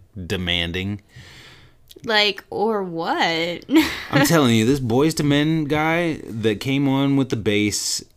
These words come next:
Speaker 1: and I know he had singing parts, but most of the time he was just,
Speaker 2: That smooth talking.
Speaker 1: "Hey, baby.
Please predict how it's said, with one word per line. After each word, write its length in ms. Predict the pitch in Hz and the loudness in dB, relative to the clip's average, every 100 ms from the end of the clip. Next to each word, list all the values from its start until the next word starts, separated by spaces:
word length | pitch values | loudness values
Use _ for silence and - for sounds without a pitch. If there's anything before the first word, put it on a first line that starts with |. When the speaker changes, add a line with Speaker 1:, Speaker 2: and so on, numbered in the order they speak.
| - | -10
Speaker 1:
and 640 | 98 92 90 87 87 82 | -6 -6 -6 -6 -6 -8
I 140 | 95 101 | -4 -2
know 200 | 123 135 | 0 0
he 140 | 117 | 0
had 180 | 113 104 | -2 -2
singing 400 | - 107 104 101 | -2 -2 -2 -2
parts, 300 | 101 98 98 | -2 -4 -4
but 120 | 92 | -6
most 260 | 90 104 - | -6 -6 -6
of 60 | 92 | -8
the 60 | 90 | -6
time 220 | 90 85 | -6 -6
he 120 | 87 | -8
was 120 | 80 | -8
just, 440 | 82 82 - - - | -8 -8 -8 -10 -12
Speaker 2:
That 140 | - | -10
smooth 440 | - 165 160 160 - | -8 -4 -4 -6 -8
talking. 340 | 156 147 127 | -10 -6 0
Speaker 1:
"Hey, 120 | 110 | 2
baby. 640 | 92 92 85 87 85 82 | 2 -2 -2 -6 -6 -8